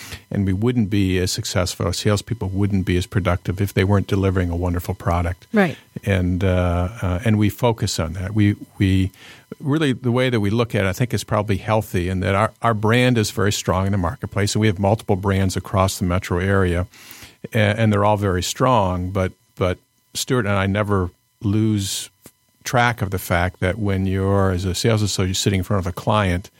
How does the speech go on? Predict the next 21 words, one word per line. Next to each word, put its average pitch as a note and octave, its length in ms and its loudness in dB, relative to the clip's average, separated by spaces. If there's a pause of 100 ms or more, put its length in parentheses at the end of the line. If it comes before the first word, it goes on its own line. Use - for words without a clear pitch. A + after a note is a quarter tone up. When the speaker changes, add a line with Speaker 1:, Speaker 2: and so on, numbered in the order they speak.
(460)
Speaker 1:
and G2+ 160 0
you G2 80 4
hand G#2+ 200 2
them G2+ 100 2
a F#2 60 2
business G#2 380 0
card, F2 460 0 (500)
um, F2+ 400 0
they G#2 140 2
look A#2 200 2
at A2+ 120 0
that G#2 180 2
card, F#2+ 380 2
they F2+ 100 -4
see G#2+ 220 0
the G2+ 100 2
brand, F2+ 460 0
they F#2 100 -2
understand F#2 540 0
that. E2+ 180 -2 (160)
But G2 160 2